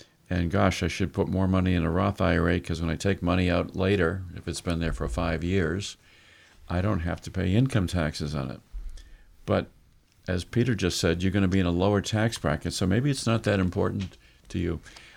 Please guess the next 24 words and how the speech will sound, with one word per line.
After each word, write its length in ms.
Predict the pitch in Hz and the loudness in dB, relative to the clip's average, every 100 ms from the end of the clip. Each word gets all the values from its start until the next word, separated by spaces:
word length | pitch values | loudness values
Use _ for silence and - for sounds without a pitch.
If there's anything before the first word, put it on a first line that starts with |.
| - - | -8 -2
I 80 | |
like 200 | 151 175 | 2 2
to 80 | 151 | 0
think 260 | - 113 104 | 0 0 2
of 80 | 87 | 2
a 60 | |
Roth 340 | 85 90 98 - | 4 4 2 0
I 220 | 87 82 | 0 2
R 160 | 85 85 | 4 4
A 160 | 82 | 2
as 100 | 82 | 0
being 300 | - 90 85 | 0 0 2
more 220 | 95 107 | 2 2
useful 680 | 90 87 135 - - 76 80 - - - - _ _ _ - | 2 2 0 0 0 0 0 -8 -20 -20 -20 _ _ _ -4
if 140 | 90 | 0
somebody 420 | - 110 104 95 | 2 2 4 2
really 360 | 87 113 123 107 | 2 2 4 2
isn't 220 | 110 104 | 2 0
gonna 200 | 104 95 | 0 2
need 280 | 85 95 101 | 2 0 0
the 80 | 90 | 0
money 400 | 85 92 92 87 | 0 0 0 0
at 80 | 82 | 0
all 480 | 90 107 71 87 | 0 2 0 -2